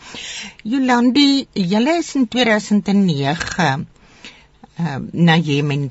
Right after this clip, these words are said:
toe. Julle het vir die tyd die koste bereken. En Jesus het sê in Lukas tien, hy waarsku ons, hy sê,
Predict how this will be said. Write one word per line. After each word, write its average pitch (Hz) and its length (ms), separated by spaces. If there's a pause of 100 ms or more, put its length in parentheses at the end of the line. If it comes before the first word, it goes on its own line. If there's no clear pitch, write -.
toe. 120 240 (1700)
Julle 214 380
het 214 180
vir 240 220
die 190 180
tyd 156 420 (120)
die 156 160 (100)
koste 170 400
bereken. 127 680 (680)
En 180 240
Jesus 208 540
het 180 140 (200)
sê - 380
in 185 180
Lukas 170 380 (180)
tien, 170 220 (100)
hy 139 140
waarsku 156 580
ons, 151 240
hy 151 160
sê, - 340